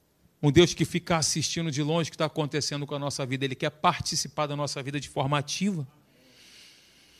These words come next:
Ok, gente? Eu vou passar rápido aqui. Em segundo lugar, vou passar aqui rapidinho pro segundo lugar, é o descanso de Canaã.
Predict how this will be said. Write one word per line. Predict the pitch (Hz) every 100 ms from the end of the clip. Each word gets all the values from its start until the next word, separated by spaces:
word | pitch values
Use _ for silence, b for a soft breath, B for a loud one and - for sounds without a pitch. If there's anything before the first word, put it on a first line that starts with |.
| b b b b b b b _
Ok, | - - 240
gente? | 233 202 143 - - - - - _ _ _ _ _ _ _ -
Eu |
vou | 135
passar | - 170 - 165
rápido | 156 180 165
aqui. | - 190
Em | 180
segundo | - 151 208
lugar, | 185 147 175 202 185 - _ _ _ _ _ b b b b b b _ _ _
vou | 127 147
passar | 139 - 147
aqui | - 139
rapidinho | 123 - 110 185 202 185 - _ _ _ _ _ _ _ _ _ _ -
pro |
segundo | 131 139 127 170
lugar, | 147 131 156 180 - B B B
é | 165
o | 190
descanso | - - 208 208 -
de | 208
Canaã. | 226 226 262 240 240 208